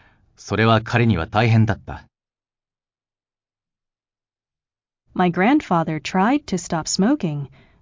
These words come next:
Speaker 2: which was tough for him.
Speaker 1: 彼らにはたくさんの工場があって、そのうちのいくつかは海外にあります。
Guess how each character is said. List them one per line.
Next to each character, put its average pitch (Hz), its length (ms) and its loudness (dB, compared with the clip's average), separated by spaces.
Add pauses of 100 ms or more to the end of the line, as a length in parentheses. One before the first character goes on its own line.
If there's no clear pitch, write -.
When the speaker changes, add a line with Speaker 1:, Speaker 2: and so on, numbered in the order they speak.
Speaker 2:
which 220 260 -2
was 156 220 -8
tough 277 200 0
for 170 260 -2
him. 151 300 -4 (3250)
Speaker 1:
彼 147 180 4
ら 127 120 6
に 101 120 2
は 90 100 -2
た 110 160 0
く 110 60 -6
さ 175 140 2
ん 147 80 6
の 113 100 4
工 120 220 0
場 120 180 2
が 85 120 0
あ - 20 -2
っ 82 60 -6
て、 76 280 -8 (460)
そ - 180 -2
の 170 140 6
う 175 40 4
ち 175 140 0
の 170 80 4
い 170 100 2
く 170 100 -8
つ - 140 -18
か 107 120 0
は 87 180 0 (200)
海 135 220 2
外 95 160 2
に 73 140 -8
あ 71 40 -8
り 71 120 -10
ま 71 80 -10
す。 - 240 -16